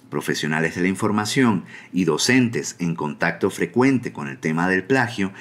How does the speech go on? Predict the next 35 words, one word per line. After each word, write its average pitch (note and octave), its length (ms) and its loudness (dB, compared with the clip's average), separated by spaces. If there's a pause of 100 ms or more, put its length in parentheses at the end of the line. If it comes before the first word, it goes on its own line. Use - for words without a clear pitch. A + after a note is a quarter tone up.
(220)
simpatizamos C#3 840 2
con A#2 160 4
esta G#2 240 0
iniciativa F2+ 600 2
del F#2+ 140 0
conricit. F#2+ 600 2 (520)
Sin G2 220 2
embargo, G#2+ 520 2 (280)
consideramos C3+ 720 4
que - 100 -4
hay B2+ 160 6
retos C3 580 0 (280)
a A#2 140 2
superar - 600 0 (380)
antes F#2+ 320 2
de C3 80 -2
poder D#2+ 320 0
aprovechar G2+ 520 2
mejor G2 520 2
esta E2 320 0
herramienta F#2 720 2 (460)
y F#2 80 4
lograr E2 400 4
que - 80 2
apoye A2+ 580 4 (260)
la D2 240 -4
promoción A2 560 4
de C#3 100 2
comunicaciones E2 720 -2
académicas A2 680 2
y E2+ 40 0
científicas A#2+ 680 0
de D#3+ 80 -2
mayor C3+ 400 2
calidad. D#2 540 -2